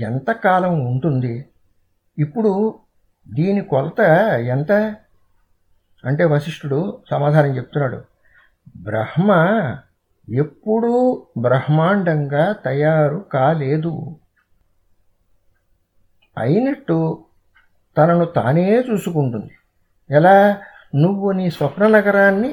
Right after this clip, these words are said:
చూసుకున్నట్లుగా. లేనిదానికి కొలతలేమిటి? నిద్ర తొలగిపోతే స్వప్న నగరం పోతుంది,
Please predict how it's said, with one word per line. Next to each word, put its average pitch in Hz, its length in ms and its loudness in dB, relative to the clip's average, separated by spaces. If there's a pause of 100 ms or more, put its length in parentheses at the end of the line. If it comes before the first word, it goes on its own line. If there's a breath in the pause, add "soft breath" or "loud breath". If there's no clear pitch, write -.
(280)
చూసుకున్నట్లుగా. 165 800 -2 (3000)
లేనిదానికి 180 920 2 (840)
కొలతలేమిటి? 185 760 -4 (920)
నిద్ర 127 500 -2
తొలగిపోతే 175 760 -2 (800)
స్వప్న 180 400 0
నగరం 180 380 2
పోతుంది, 175 500 -4